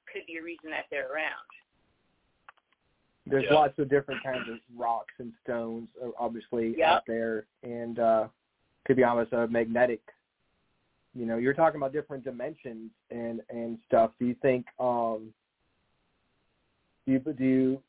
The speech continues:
Speaker 2: believe in the fact that maybe Bigfoot is a interdimensional being?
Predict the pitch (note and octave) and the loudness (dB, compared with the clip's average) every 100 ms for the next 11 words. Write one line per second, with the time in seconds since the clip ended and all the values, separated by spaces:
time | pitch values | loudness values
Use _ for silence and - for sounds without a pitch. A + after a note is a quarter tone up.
0 | _ _ - C3+ C3 C3 B2 A#2+ A2+ A#2+ | _ _ -6 0 4 4 2 0 2 0
1 | A2 A#2 - C3+ A#2+ A#2+ A2+ C3 B2+ C#3 | 0 -6 -6 -4 -2 -2 2 2 2 4
2 | B2+ B2+ - B2 B2 A#2+ A#2+ - _ _ | 4 2 -6 -8 -6 -8 -8 -10 _ _
3 | - D3 C#3+ C#3 C3+ - C#3+ C3+ C#3 C#3 | -12 -6 -4 -2 -2 -2 -2 2 4 4
4 | C#3 | 0